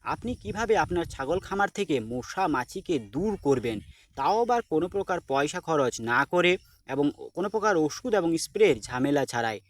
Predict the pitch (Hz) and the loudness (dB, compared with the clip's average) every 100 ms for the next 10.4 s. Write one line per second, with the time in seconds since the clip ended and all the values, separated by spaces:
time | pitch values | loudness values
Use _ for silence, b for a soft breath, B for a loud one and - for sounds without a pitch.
0 | b b 131 170 233 - 180 185 202 214 | b b -2 -2 -2 -4 -2 0 0 0
1 | 180 180 190 180 165 151 - 131 156 180 | -2 0 0 -2 -4 -6 -2 0 2 2
2 | 180 190 196 185 131 131 123 160 - 190 | 2 2 2 0 0 -6 -2 -2 -2 -6
3 | 190 190 147 147 165 185 190 180 170 131 | -2 0 2 2 2 -2 -4 -2 0 -2
4 | 120 160 170 165 151 160 170 135 123 127 | -2 -4 -4 -4 -2 0 2 0 -2 -2
5 | 151 147 127 131 - 180 147 156 - 135 | -2 -2 -4 -6 -6 -8 -8 -10 -6 -6
6 | 120 123 127 123 135 123 113 117 123 175 | -6 -6 -6 -6 -4 -2 -4 -2 0 0
7 | 117 110 113 127 147 139 - - _ _ | -2 -4 0 4 4 2 -4 -20 _ _
8 | _ - 127 139 170 - 220 220 - 190 | _ -14 -6 -4 -4 0 2 2 -2 2
9 | 190 190 - 139 139 156 143 147 143 127 | 4 4 4 0 4 2 4 4 4 4
10 | 131 120 117 | 2 2 -2